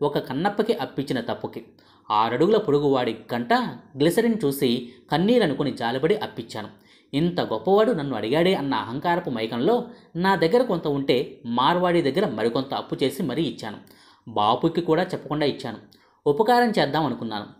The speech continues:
అపకారికి ఉపకారం ఎవరైనా చేస్తారా? ఉపకారికి అపకారం చేయటం ఆయన ప్రత్యేకత. ఇందుకు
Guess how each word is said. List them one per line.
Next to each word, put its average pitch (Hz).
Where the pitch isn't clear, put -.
అపకారికి 156
ఉపకారం 143
ఎవరైనా 123
చేస్తారా? 135
ఉపకారికి 220
అపకారం 147
చేయటం 123
ఆయన 147
ప్రత్యేకత. 113
ఇందుకు 160